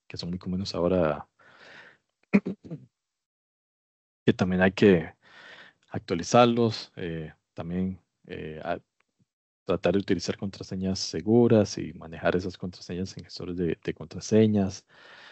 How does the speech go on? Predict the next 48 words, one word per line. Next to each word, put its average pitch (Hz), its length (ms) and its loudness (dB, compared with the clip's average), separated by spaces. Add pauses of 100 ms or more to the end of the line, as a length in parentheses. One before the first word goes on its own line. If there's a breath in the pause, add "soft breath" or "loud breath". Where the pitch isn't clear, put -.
(200 loud breath)
Eh, 80 220 6
ser 98 260 2
muy 113 100 0
cauteloso 113 600 2
también 90 280 -2
en 101 60 0
la, 87 220 -2
en, 78 280 -12 (280)
en 90 240 -16
la 80 100 -2
hora 85 200 0
que 110 100 -4
uno 101 160 -2
recibe 98 240 -4
un 98 80 -2
mensaje, 113 560 4 (400)
eh, 78 160 -16
revisar 80 360 -4
muy 92 120 -4
bien 92 220 -4
lo 92 100 -8
que 92 100 -16
son 85 140 -14
la 92 60 -14
parte 92 320 -2
de, 80 220 -2
de 80 140 -12
enlaces 87 540 -6
y 90 40 -10
archivos. 117 680 0 (1000 soft breath)
Eh, 82 260 2 (960)
siempre 110 400 2
proteger 87 500 0
los 95 120 0
datos 92 200 0
personales, 87 460 -4
siempre 90 280 -4
va 98 60 4
a 92 40 -2
ser, 98 200 2
ese 101 120 -2
es 101 100 -16
un 104 120 -10
fin, 107 360 -2 (220)
es - 180 -18
protegerse 90 680 0
uno 90 180 -2
mismo 92 400 -4